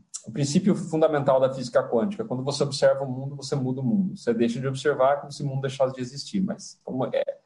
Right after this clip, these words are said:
tá todo mundo se observando, o mundo continua existindo, de forma que a gente, entre aspas, concordou que ele é assim.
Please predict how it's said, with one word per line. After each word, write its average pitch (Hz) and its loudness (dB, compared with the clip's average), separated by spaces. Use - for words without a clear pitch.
tá - 2
todo 147 0
mundo 143 2
se - -2
observando, 151 2
o 160 -2
mundo 160 0
continua 160 0
existindo, 147 -2
de 147 -6
forma 147 -4
que 147 -2
a 135 -4
gente, 143 -4
entre 143 2
aspas, 135 2
concordou 143 0
que 135 -4
ele 139 0
é 156 8
assim. 113 0